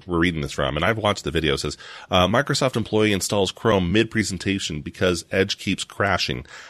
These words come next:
That's not entirely accurate. Edge wasn't crashing. It was working just fine.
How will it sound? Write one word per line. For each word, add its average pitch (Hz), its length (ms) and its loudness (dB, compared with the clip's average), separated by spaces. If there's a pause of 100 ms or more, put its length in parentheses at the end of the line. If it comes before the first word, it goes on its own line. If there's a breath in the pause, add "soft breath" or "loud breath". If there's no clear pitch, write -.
(120 loud breath)
That's 160 200 0
not 190 360 0
entirely 120 680 0
accurate. - 600 -2
Edge 156 280 2
wasn't 151 300 -4
crashing. 131 720 0
It 147 160 -4
was 170 160 -4
working 110 360 -2
just 82 260 -2
fine. 76 480 0